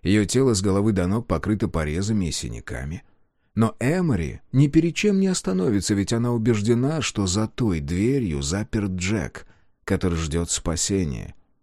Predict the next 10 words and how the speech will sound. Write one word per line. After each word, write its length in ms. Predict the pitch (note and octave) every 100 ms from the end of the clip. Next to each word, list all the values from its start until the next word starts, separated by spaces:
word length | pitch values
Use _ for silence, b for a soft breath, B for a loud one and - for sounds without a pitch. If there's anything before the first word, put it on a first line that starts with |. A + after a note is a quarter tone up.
| _ _ _ _ _ _
Дерево, 460 | G2 A2+ C#3+ C#3 D3
которое 440 | C3+ A#2+ B2 B2
назвал 400 | B2 B2 G#2+ B2
ей 240 | G#2+ A2+ A2+
Адиль, 340 | G2+ B2+ C#3
растёт 480 | A#2 A2 - C3+ C3
на 160 | B2 A#2
другом 440 | C3 A#2 G#2 F#2
берегу 340 | F#2 F#2+ F#2
ручья, 480 | G2 F#2 G#2 F#2+ G2+